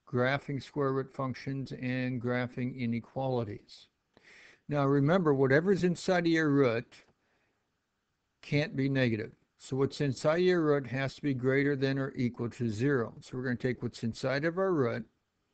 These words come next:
set it to be greater than or equal to zero. If we solve that, that's gonna tell us what numbers we can put in, which would be our domain. So we'll go ahead and add one to both sides, multiply both sides by two-thirds,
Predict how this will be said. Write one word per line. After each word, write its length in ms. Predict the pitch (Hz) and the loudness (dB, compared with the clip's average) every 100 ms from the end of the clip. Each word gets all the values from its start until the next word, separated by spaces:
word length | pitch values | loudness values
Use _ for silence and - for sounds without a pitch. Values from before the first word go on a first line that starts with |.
| _ _ _ _ | _ _ _ _
set 320 | - 151 147 | -6 -2 0
it 100 | 123 | -2
to 80 | - | -2
be 140 | 143 | -2
greater 440 | 123 120 127 139 147 | 0 2 2 0 0
than 180 | 151 | -2
or 140 | 151 165 | -2 -4
equal 360 | 151 139 135 123 | -2 -2 -4 -6
to 160 | - | -4
zero. 440 | 120 127 131 113 - _ _ _ _ - - _ - | -2 2 2 0 -6 _ _ _ _ -20 -20 _ -2
If 200 | 139 143 | 0 2
we 120 | 143 | 0
solve 580 | - - 208 233 254 175 | -2 -2 2 4 4 4
that, 340 | 131 131 131 | 2 2 -2
that's 220 | 156 170 | -6 -4
gonna 200 | - 185 | 0 0
tell 300 | 156 165 156 | 0 2 2
us 160 | 151 - | 2 0
what 160 | 156 160 | -2 0
numbers 420 | 143 143 147 127 | 0 2 0 0
we 100 | 143 | 0
can 200 | 143 139 | 0 -2
put 240 | - 143 | 0 -2
in, 360 | 143 120 107 110 | 2 0 0 -4
which 220 | 113 - | -6 -6
would 100 | 127 | -2
be 160 | 123 123 | 2 2
our 120 | 120 | 2
domain. 640 | 139 135 131 117 107 135 - _ | 2 0 0 0 -4 -10 -18 _
So 180 | - - | -16 -6
we'll 80 | 120 | -4
go 220 | 117 131 | 0 0
ahead 240 | 120 123 117 | 0 0 0
and 140 | 113 123 | -4 -4
add 220 | 120 131 | -4 -4
one 220 | 135 143 | -4 -4
to 80 | 147 | -4
both 240 | 147 147 | 0 -2
sides, 640 | - 160 151 151 151 143 - _ _ _ _ _ | -2 0 0 0 -2 -8 -18 _ _ _ _ _
multiply 420 | 151 151 - 156 147 | -4 -4 -2 2 2
both 240 | 143 139 | 2 -2
sides 340 | - 143 139 | 0 -2 -2
by 140 | - 123 | -2 -4
two-thirds, 1040 | 117 143 135 - 147 151 170 180 - - | -2 -4 -4 0 2 2 0 -6 -12 -20